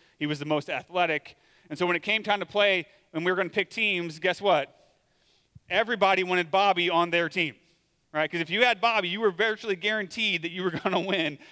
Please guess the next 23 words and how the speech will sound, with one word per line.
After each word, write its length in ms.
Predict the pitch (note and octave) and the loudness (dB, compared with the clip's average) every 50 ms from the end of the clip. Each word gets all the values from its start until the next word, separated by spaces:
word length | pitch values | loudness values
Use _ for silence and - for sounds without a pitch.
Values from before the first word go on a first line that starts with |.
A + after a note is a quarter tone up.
| - - | -10 -6
'cause 100 | F#3 F3 | -6 -6
he 100 | F#3 G#3+ | -4 -4
was 140 | G3+ F#3+ D3+ | -4 -4 0
double 260 | - F3 F#3 G3+ G#3+ | 2 2 2 2 2
the 120 | G3 G3+ | -2 -2
size 340 | - - G#3+ F#3+ F#3+ F#3+ E3+ | -2 0 2 2 2 2 0
of 100 | D#3+ D3+ | 0 0
everybody 420 | D#3+ E3 F3+ F3 F3+ E3+ D#3+ D#3+ D#3 | 0 2 2 2 2 2 2 2 -2
else. 340 | C3+ - - - - - _ _ _ _ _ _ _ _ _ _ _ _ _ _ _ _ _ _ _ _ _ _ _ _ _ _ _ _ _ _ _ _ _ _ _ _ | -2 -2 -6 -16 -18 -18 _ _ _ _ _ _ _ _ _ _ _ _ _ _ _ _ _ _ _ _ _ _ _ _ _ _ _ _ _ _ _ _ _ _ _ _
He 140 | - G3 G3+ | -4 -2 0
was 180 | G#3 G#3 G3 E3 | 2 2 0 2
the 100 | F3+ F3+ | 0 0
neighborhood 400 | F3+ F#3+ F#3 F#3 F3+ F#3+ F#3 E3 | 0 0 0 2 2 2 2 0
ringer, 560 | D#3 D3+ F3 F#3 F#3 E3+ D3 C3 A#2 B2 - - | 0 -4 -4 -4 -4 -4 -6 -6 -8 -12 -12 -12
if 160 | C3+ - - | -12 -10 -8
you 100 | C#3+ C3+ | -6 -4
will. 260 | C3 A#2+ G2+ F2 - _ _ _ _ _ _ _ _ _ _ _ _ _ _ _ _ _ _ _ _ _ _ _ _ _ _ _ _ _ _ _ _ _ _ _ _ _ _ _ _ _ _ _ _ _ _ _ _ _ _ _ _ _ _ _ _ _ _ _ _ _ _ _ | -4 -4 -6 -8 -12 _ _ _ _ _ _ _ _ _ _ _ _ _ _ _ _ _ _ _ _ _ _ _ _ _ _ _ _ _ _ _ _ _ _ _ _ _ _ _ _ _ _ _ _ _ _ _ _ _ _ _ _ _ _ _ _ _ _ _ _ _ _ _
We 280 | - D#3 F3 F3+ G#3 A3 | -16 -8 -4 -4 -4 -4
have 440 | - - - G3 F#3 D3 B2 B2 - _ _ _ _ _ _ _ _ _ _ _ _ _ _ _ _ _ _ _ _ _ C3+ | -4 -4 -4 -4 -4 -4 -6 -8 -12 _ _ _ _ _ _ _ _ _ _ _ _ _ _ _ _ _ _ _ _ _ -6
the 120 | C#3+ D#3 | -6 -6
biggest 840 | D3 B2+ _ _ - F#3 F#3+ G3+ F#3 G#3+ A3 A3 G#3+ - - - - - _ _ _ | -6 -6 _ _ 2 2 2 2 2 0 -2 -2 -4 -10 -14 -16 -18 -20 _ _ _
ringer 680 | - C3 C#3 F3+ G#3 G#3+ F#3+ E3 D3 C3+ B2+ B2 - _ _ _ | -16 -8 -4 -2 -2 -2 0 -2 -2 -2 -4 -6 -10 _ _ _
in 140 | - D3+ D#3+ | -8 -8 -8